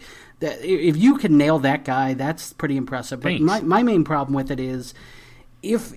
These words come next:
Speaker 1: if he does perform at a high level, he's probably doing it with Kevin Hogan as his quarterback.
Speaker 2: Mm-hmm.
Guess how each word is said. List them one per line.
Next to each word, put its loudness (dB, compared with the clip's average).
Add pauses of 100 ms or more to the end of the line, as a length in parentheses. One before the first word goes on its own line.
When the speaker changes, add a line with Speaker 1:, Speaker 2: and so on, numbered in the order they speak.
Speaker 1:
if 4
he -4
does 2
perform -2
at -2
a 0
high 0
level, -2
he's -8
probably 0
doing 4
it 2
with -12
Kevin -4
Hogan -2
as -4
his -8
quarterback. -2
Speaker 2:
Mm-hmm. -20